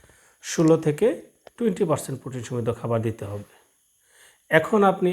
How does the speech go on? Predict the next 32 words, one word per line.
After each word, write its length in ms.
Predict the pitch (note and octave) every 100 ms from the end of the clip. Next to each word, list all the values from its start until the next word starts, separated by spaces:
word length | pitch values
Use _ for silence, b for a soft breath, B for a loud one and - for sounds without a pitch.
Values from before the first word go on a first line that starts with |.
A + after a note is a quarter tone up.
| F3+
এই 60 | E3 -
খাবারগুলো 400 | D#3+ D#3+ C#3+ C#3 D#3+
তৈরি 160 | D#3 D#3
করতে 200 | D#3 C#3 B2
গেলে 200 | A2 A#2+ - - _ - _ _ -
ষোলো 180 | - D3 D3
থেকে 140 | C#3 D3+ D#3+
টোয়েন্টি 220 | D#3+ C#3+
পার্সেন্ট 240 | C#3+ - C#3
প্রোটিন 260 | D3 C#3+ C#3+ - C#3+
আছে 140 | F#3+ D#3
কি 80 | C3+
না, 60 | E3+ -
সেটি 160 | C3 A2+
কীভাবে 240 | A#2+ A#2+ A2
বুঝবেন? 300 | A2+ A2 - _ _ _ b b b b
এজন্য 260 | D#3+ G3 A3 A3
কোন 120 | B3+ A#3+ -
খাবারে 240 | G#3 G3+ G3
কত 120 | G#3 G3
পার্সেন্ট 260 | F3+ - D#3
প্রোটিন 220 | D#3 C#3+ C#3+
রয়েছে, 200 | C#3+ C#3+ G#3
সেটা 160 | D3 B2+ A#2+
আপনাকে 240 | B2 A#2+ A2+
জানতে 220 | A#2 A2 G#2
হবে। 180 | G2+ - _ _ _ _ _ _ b b b b
আমরা 240 | D#3 F#3+ G3
সচরাচর 440 | G#3 G3 G#3 F#3 D#3+
গরুর 180 | E3+ E3 D3+
যে 60 | D3+
খাবারগুলো 480 | D3+ D3+ C#3+ B2+ B2